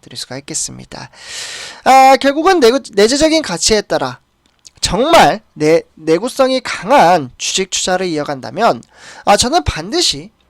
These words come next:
우리 삼존 부패 가족분들과 성공적인 주식 투자를 만들어내는 데 있어서는 정말 크나큰 어려움이 없으리라 말씀을 드릴 수가 있겠습니다.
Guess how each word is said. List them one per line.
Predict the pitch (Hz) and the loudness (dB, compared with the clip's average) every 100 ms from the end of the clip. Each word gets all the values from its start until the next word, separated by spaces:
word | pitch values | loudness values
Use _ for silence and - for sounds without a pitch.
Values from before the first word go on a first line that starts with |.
| _ - | _ -10
우리 | 165 | -8
삼존 | 175 233 285 294 | -6 -6 -6 -4
부패 | 247 | -4
가족분들과 | 208 196 - 190 151 143 120 113 147 247 _ _ - | -4 -4 -8 -6 -6 -6 -10 -6 -2 -2 _ _ -16
성공적인 | - 302 330 359 311 311 311 | -4 -2 0 0 0 0 0
주식 | 262 - 196 | -2 -4 -6
투자를 | - - 190 196 190 | -8 -6 -4 -4 -8
만들어내는 | - 120 131 165 262 277 233 208 | -10 -8 -4 0 4 4 2 -2
데 | 156 | -6
있어서는 | 110 - 127 170 214 110 _ - _ | -8 -14 -8 -4 -4 -6 _ -20 _
정말 | - 156 175 | -14 -4 -4
크나큰 | - - 277 294 - 294 - | -4 -6 0 0 0 -6 -4
어려움이 | - 147 196 233 233 - - | -6 -2 2 2 0 -4 -8
없으리라 | 143 139 - 277 269 139 127 220 _ | -10 -8 -6 -2 0 -2 -4 -10 _
말씀을 | 143 127 127 - 120 113 170 - - | -6 -4 -4 -10 -14 -12 -14 -16 -16
드릴 | 127 | -12
수가 | 113 123 131 | -12 -10 -10
있겠습니다. | 170 160 - 135 120 - 123 | -10 -10 -10 -12 -18 -16 -16